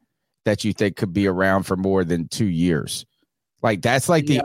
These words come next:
Speaker 1: only talent
Speaker 2: But
Speaker 1: that I'm interested in is somebody that you believe can be a good player on a reasonable price tag for more than one year.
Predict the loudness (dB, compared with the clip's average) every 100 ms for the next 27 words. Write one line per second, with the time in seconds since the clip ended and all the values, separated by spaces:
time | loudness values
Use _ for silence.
0 | 2 2 4 4 4 2 0 2 2 4
1 | 2 2 0 2 2 0 0 -4 -2 0
2 | 2 2 2 2 0 0 0 2 2 2
3 | 0 -2 -2 -2 0 0 2 2 0 -2
4 | _ _ _ _ -4 -2 2 2 2 0
5 | 0 0 0 -4 0 2 2 2 0 -2
6 | _ _ _ -2 0 2 0 2 2 2
7 | -2 -2 -4 0 2 2 0 0 2 2
8 | -2 -4 -4 0 0 0 0 0 0 0
9 | 0